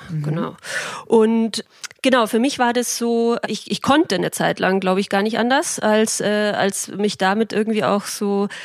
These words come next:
Speaker 2: künstlerisch auseinanderzusetzen und war selber, ähm, erstaunt, wie wenig, klar, in der Musik jetzt irgendwie,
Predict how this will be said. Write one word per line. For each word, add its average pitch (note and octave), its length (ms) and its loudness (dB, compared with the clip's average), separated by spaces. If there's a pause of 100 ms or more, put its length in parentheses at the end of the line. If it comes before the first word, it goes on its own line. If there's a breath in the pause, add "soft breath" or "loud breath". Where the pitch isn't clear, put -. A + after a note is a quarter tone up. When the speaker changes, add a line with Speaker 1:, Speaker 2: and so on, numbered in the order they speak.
(240 loud breath)
Speaker 2:
künstlerisch A#3+ 540 0
auseinanderzusetzen A#3+ 960 2
und A3 120 0
war G#3+ 140 4
selber, G#3+ 480 2
ähm, F#3 140 2
erstaunt, F#3+ 640 0
wie F#3+ 180 -4
wenig, A3+ 680 0 (500 loud breath)
klar, G#3 260 4
in G3 60 2
der G3 100 4
Musik G#3 580 0
jetzt G3+ 200 0
irgendwie, G3 420 2